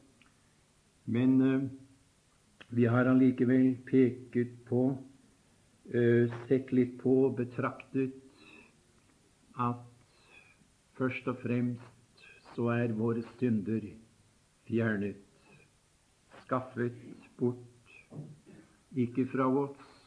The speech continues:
som individer, men fjernet fra Guds åsyn. Vi har sett at vår dommedag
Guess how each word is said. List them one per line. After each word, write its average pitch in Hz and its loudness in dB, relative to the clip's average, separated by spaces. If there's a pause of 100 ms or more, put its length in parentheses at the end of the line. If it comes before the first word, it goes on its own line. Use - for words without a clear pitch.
som 113 -2
individer, 120 0 (1040)
men 127 2 (160)
fjernet 117 0 (760)
fra 117 -2
Guds 113 -4 (140)
åsyn. 104 -6 (1400)
Vi 120 2
har 127 0
sett 143 -4
at 123 -4
vår 113 0
dommedag 120 0